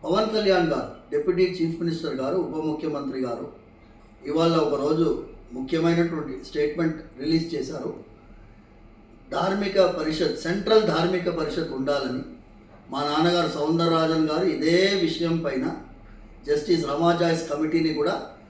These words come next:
ఆంధ్రప్రదేశ్, తెలంగాణ ఉమ్మడి ఆంధ్రప్రదేశ్గా ఉన్నప్పుడు ఈ చట్టాన్ని సవరించినప్పుడు ధార్మిక పరిషత్ వెంటనే ఏర్పాటు చేయాలని, ఆ ధార్మిక పరిషత్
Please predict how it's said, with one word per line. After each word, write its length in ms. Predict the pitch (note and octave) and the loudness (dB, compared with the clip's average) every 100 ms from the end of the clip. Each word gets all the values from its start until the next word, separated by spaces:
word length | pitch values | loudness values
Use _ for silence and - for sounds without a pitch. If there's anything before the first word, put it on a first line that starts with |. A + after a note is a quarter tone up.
| - - | -20 -14
ఆంధ్రప్రదేశ్, 720 | - E3 E3 E3+ D#3+ E3+ E3 | -4 0 0 0 0 0 0
తెలంగాణ 420 | D3+ D3+ D#3 D#3+ D#3+ | 0 0 0 0 0
ఉమ్మడి 600 | D3 D#3 E3+ E3+ D#3+ - | -2 0 2 2 2 -2
ఆంధ్రప్రదేశ్గా 720 | - D3+ D#3 D3+ D3 C#3+ D3+ C#3 | -8 -4 -2 0 2 0 0 -4
ఉన్నప్పుడు 680 | C3 D3+ E3 F#3 G#3+ - - - - - - - | 0 -2 -2 0 0 0 -6 -18 -20 -20 -20 0
ఈ 480 | D#3 E3 D#3 - - - - - | 4 6 6 2 -8 -18 -20 -10
చట్టాన్ని 440 | D#3 D#3 G3 G3 | -8 0 2 4
సవరించినప్పుడు 960 | E3+ D3 E3 F#3 F3+ E3+ E3 F#3+ A3+ - | 2 2 2 2 0 0 -2 0 -4 -2
ధార్మిక 420 | C#3 F3 G#3+ A3+ A3+ | 0 2 2 0 2
పరిషత్ 320 | F3 E3 G3+ E3+ | 0 -2 -4 -4
వెంటనే 360 | C3+ D#3 F3 | -4 -2 0
ఏర్పాటు 600 | D#3 - - E3+ D#3+ - | 2 2 -2 -4 -4 -4
చేయాలని, 360 | D3 C3+ C3+ F3+ - - - - - - - | -4 -2 -4 -6 -8 -16 -20 -20 -20 -10 0
ఆ 80 | |
ధార్మిక 600 | F#3+ - G3 A3 A3+ A#3 | 0 4 2 2 0 2
పరిషత్ 380 | G#3+ F3+ G#3 - | 2 0 -4 -6